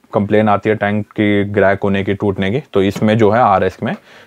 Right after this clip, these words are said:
काफ़ी कोई ऐसा प्रॉब्लम वाली। ये जो हम नेक्स्ट देख रहे हैं ये आरएस का है, फ़ाइव एटी, फ़ाइव एटी नंबर है, ग्रीन कलर है,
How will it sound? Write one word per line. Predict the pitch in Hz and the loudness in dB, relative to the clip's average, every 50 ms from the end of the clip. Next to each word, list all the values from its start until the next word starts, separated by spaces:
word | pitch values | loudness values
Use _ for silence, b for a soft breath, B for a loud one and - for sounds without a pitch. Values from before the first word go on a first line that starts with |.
| B - - | B -8 -2
काफ़ी | - 95 95 - - 95 | -2 -2 -2 -2 -6 -8
कोई | - - 107 104 104 | -4 -2 0 0 0
ऐसा | 101 95 - 117 120 | 0 -2 -4 -6 -6
प्रॉब्लम | 123 117 _ - 101 92 92 92 | -6 -8 _ -14 -14 -12 -14 -16
वाली। | 90 87 87 _ _ - - - - - - - - - - - - - - 127 | -20 -20 -20 _ _ -20 -20 -20 -20 -20 -20 -20 -20 -12 -10 -10 -6 -2 0 2
ये | 139 139 | 2 4
जो | 143 147 | 4 2
हम | 147 | 2
नेक्स्ट | 143 139 143 151 - - - | 2 2 2 0 0 0 0
देख | 143 139 131 - | 0 0 2 2
रहे | 143 135 135 | 0 2 2
हैं | 143 143 | 2 2
ये | 143 147 | 4 4
आरएस | 147 110 117 120 123 123 135 135 - | 4 4 4 4 4 4 2 0 0
का | - 147 | 0 0
है, | 131 139 143 147 | 0 2 0 0
फ़ाइव | - - 113 110 117 120 | 0 0 0 2 2 0
एटी, | 117 107 - 139 151 156 - - - - - - - - - - - - - - | 0 0 0 -2 -2 -2 -4 -10 -20 -20 -20 -18 -16 -16 -16 -16 -16 -14 -4 0
फ़ाइव | 120 113 117 123 | 0 2 2 2
एटी | 127 120 - - 127 | 2 0 2 0 0
नंबर | 123 120 117 117 120 120 | 2 2 2 2 2 2
है, | 135 143 156 - - - - - - - - - - - - - - - - - - - - - - - - - - - - - 107 98 | 0 -2 -4 -6 -10 -18 -20 -20 -20 -20 -20 -14 -10 -10 -8 -8 -8 -10 -12 -12 -14 -14 -16 -16 -10 -6 -6 -4 -2 -2 -2 -2 -2 0
ग्रीन | - 131 139 156 160 | 2 2 2 2 2
कलर | 147 151 139 139 135 | 2 4 4 4 2
है, | 135 147 151 | 2 0 -2